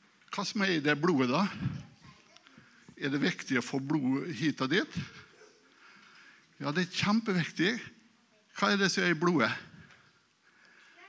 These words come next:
Hæ? Det, det er sånn at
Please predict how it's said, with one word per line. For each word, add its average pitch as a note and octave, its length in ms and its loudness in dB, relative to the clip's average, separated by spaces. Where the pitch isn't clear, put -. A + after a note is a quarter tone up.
Hæ? B2 160 0
Det, D3 160 4
det E3+ 160 2
er D#3+ 80 2
sånn G#3 220 4
at - 160 -2